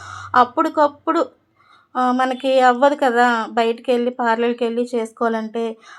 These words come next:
అలాంటప్పుడు కూడా మీరు ఈ ప్యాక్ వేసుకుని ఒక ట్వంటీ మినిట్స్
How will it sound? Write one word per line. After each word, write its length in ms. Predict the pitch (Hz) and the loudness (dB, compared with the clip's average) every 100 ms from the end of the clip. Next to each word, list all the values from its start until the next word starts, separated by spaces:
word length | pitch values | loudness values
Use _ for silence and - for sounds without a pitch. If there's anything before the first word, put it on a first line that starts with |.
| - | -2
అలాంటప్పుడు 640 | 240 262 269 285 277 269 | 2 2 2 0 0 0
కూడా 180 | 277 285 | 0 0
మీరు 160 | 302 | 0
ఈ 40 | 294 | -2
ప్యాక్ 440 | 294 247 233 226 | -2 0 0 2
వేసుకుని 640 | 285 269 - 233 220 269 - - - | 0 0 -6 -8 -6 -8 -10 -20 -12
ఒక 120 | 254 | -4
ట్వంటీ 460 | 262 262 262 269 330 | -4 0 0 0 0
మినిట్స్ 500 | 302 269 254 254 | 2 2 -2 -4